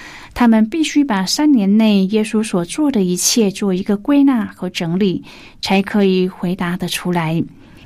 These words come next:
彼得说：“你是基督，是永生上帝的儿子。”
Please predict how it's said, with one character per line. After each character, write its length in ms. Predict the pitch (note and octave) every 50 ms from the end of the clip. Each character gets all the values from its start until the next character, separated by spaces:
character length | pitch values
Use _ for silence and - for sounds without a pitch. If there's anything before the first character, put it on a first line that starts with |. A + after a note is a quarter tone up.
| - - - -
彼 100 | - F#3+
得 200 | F3+ G3 G3 G3
说 420 | G3+ - - A3+ A3 A3 A3 A3 A3
：“你 120 | G3+ F#3
是 200 | F3 - - G3
基 220 | F#3 - - C#4 C#4+
督， 340 | C#4+ D4 D4 D4 D4 D4 D4+
是 220 | - - A#3 G3+
永 200 | F#3+ F#3+ F3 F3+
生 240 | F#3+ - G#3+ G#3 G3+
上 280 | G#3 - - G3+ F#3 F#3
帝 80 | F3+
的 140 | F#3 F3+ E3+
儿 180 | E3 D#3+ E3 F3
子。” 320 | F#3+ - G3 F#3+ F3 -